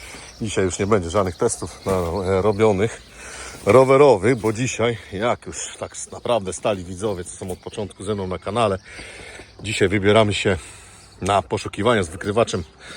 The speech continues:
metalu. Ewentualnie będzie też magnes neodymowy. Zobaczymy, trzeba poszukiwać jakąś miejscówkę. Jak wiadomo, pola są obsiane.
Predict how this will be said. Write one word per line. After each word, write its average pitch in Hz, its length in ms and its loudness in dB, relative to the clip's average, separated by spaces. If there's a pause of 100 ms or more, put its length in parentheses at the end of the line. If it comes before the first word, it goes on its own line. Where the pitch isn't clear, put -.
(240)
metalu. 131 580 4 (340)
Ewentualnie 113 760 2 (920)
będzie 117 280 2
też - 240 -2
magnes 156 420 4
neodymowy. 110 520 2
Zobaczymy, 104 480 -2
trzeba 98 240 -8
poszukiwać 110 240 -12
jakąś 98 280 -10
miejscówkę. 107 400 -6
Jak 92 80 -4
wiadomo, 101 320 -4
pola 123 220 -2
są 107 200 -8
obsiane. 113 440 0